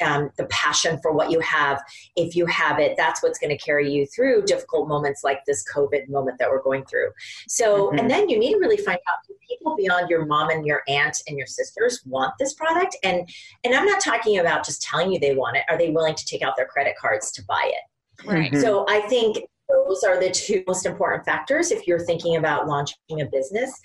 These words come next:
Speaker 1: um, that there needs to be a need for it in the marketplace and that people are willing to pay for it. So,
Speaker 2: Mm-hmm.
Speaker 1: so that's a, you know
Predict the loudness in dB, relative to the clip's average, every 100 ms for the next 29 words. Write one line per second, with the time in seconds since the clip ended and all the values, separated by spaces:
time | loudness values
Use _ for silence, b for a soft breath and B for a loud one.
0 | B B B -6 -2 2 2 0 -4 -12
1 | -4 0 0 -2 -10 _ 0 2 2 0
2 | -2 0 2 2 2 -2 -6 -16 _ -2
3 | 0 2 0 0 2 2 2 -2 0 0
4 | 0 -2 0 -2 0 -2 -4 -4 0 0
5 | 2 0 -4 -8 -10 -10 -6 -4 -4 -6
6 | B B B _ 2 4 2 0 2 4
7 | 4 2 0 0 0 -2 -6 -12 -16 -16
8 | _ -2 0 2